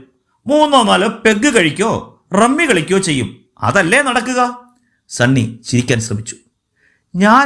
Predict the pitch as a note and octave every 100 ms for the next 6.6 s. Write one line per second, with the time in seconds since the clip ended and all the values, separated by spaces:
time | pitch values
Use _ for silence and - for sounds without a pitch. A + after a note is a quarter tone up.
0 | G3 C#3+ F#3+ D3+ F3+ E3+ D3 E3+ G#3+ A#3+
1 | E3 - C3 A2 - _ _ _ _ _
2 | _ _ _ A2 C#3+ D#3 C3+ D#3+ E3 F3
3 | E3 - _ _ _ _ _ A#2+ A2+ E3
4 | F3+ G3 G3 D3+ F#3+ G3 G#3+ F#3 - -
5 | _ _ _ _ _ _ _ A#2+ C#3+ D#3
6 | C3+ E3 E3+ C#3+ B2+ -